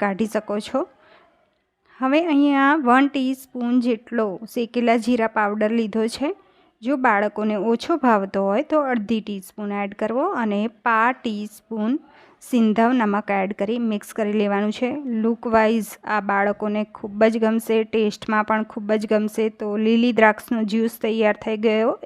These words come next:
એક કન્ટેનરમાં ભરી પેક કરી લેવાનું. અહીંયા મેં એક ફ્રૂટ્સ લીધા છે, બે ફ્રૂટ્સ, બે બાળકો છે એટલે. તો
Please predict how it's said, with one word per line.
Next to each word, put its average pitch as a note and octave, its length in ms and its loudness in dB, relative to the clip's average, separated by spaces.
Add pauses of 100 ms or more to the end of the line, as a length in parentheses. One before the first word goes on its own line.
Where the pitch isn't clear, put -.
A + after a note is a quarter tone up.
એક - 160 -8
કન્ટેનરમાં G#3 760 -2
ભરી A3 320 4
પેક F#3+ 240 0
કરી G#3+ 240 0
લેવાનું. A#3 340 2 (160)
અહીંયા C#4+ 320 6
મેં D#4+ 200 4
એક - 140 -20
ફ્રૂટ્સ C4 440 0
લીધા A3 280 4 (100)
છે, B3 180 -2
બે G#3 80 4 (160)
ફ્રૂટ્સ, A#3 400 0 (140)
બે G3+ 200 0
બાળકો G3 380 0 (100)
છે A3 200 0
એટલે. A#3+ 220 0 (560)
તો D4 80 2